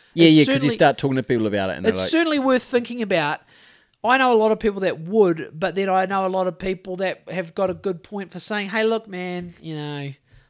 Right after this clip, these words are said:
Speaker 2: I just wanna have fun, live my life. They're good people, but sitting around thinking about, um,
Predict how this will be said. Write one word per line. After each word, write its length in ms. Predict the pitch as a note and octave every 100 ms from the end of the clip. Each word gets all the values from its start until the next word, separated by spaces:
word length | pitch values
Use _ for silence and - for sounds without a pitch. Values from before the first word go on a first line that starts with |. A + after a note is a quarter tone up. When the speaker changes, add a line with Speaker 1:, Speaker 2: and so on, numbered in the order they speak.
| -
Speaker 2:
I 160 | F3
just 260 | F#3 G3+ -
wanna 220 | F#3 E3+
have 220 | D#3 F#3+
fun, 640 | F#3+ - F#3 F3 F3 E3+ E3
live 240 | - E3+ F3+
my 120 | F#3+
life. 560 | F3 E3 E3+ E3 - _
They're 160 | C3+ C#3
good 240 | F#3+ F#3
people, 600 | F#3+ F3 D#3+ D#3 D3+ C#3+ _ - _ -
but 300 | D3 C#3+ -
sitting 300 | - A3+ G#3
around 280 | G3 F#3
thinking 260 | - G3 F3
about, 440 | D#3+ D#3 D3+ D3 - _ _ _ _ _
um, 580 | D3 C3+ C3+ C3 C3